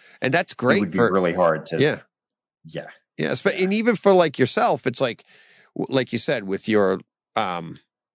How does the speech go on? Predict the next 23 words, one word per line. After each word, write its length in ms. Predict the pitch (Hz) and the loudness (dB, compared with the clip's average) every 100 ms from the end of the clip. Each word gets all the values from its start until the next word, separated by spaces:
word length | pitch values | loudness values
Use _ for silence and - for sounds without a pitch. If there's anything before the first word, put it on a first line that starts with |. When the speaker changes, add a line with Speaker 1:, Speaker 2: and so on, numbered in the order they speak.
| _ _ 107 | _ _ -2
Speaker 1:
you're 140 | 107 | 2
not 200 | 117 120 | 2 2
using 600 | 110 123 110 110 104 95 | 2 2 2 -2 -2 -2
the 100 | 90 | -4
full 420 | - _ 131 120 | -6 _ 4 6
amount 380 | 101 104 113 110 | 4 2 0 0
of 120 | 107 98 | -2 0
your 120 | 92 | 0
laser, 540 | 92 110 135 160 170 - _ _ _ - | 0 0 0 0 -4 -8 _ _ _ 0
right? 240 | 107 127 | 0 0
You're 180 | 113 104 95 | -2 -2 0
the 160 | 95 | -4
full 240 | - 127 107 | 2 2 4
Speaker 2:
Yeah. 80 | 104 | 2
Speaker 1:
brightness, 500 | 131 - 92 - - - - _ | 2 2 0 -2 -10 -20 -20 _
but 120 | 113 | 0
you 200 | 104 131 | 4 4
can, 320 | - 151 131 - _ | 4 2 0 -6 _
you 140 | - 170 | -4 0
know, 200 | 123 - | 0 -2
every 340 | 95 101 123 113 | -4 0 2 2
six 360 | - 117 - - | -2 -8 -6 -2
months 540 | 117 196 - - | -2 -2 -6 -10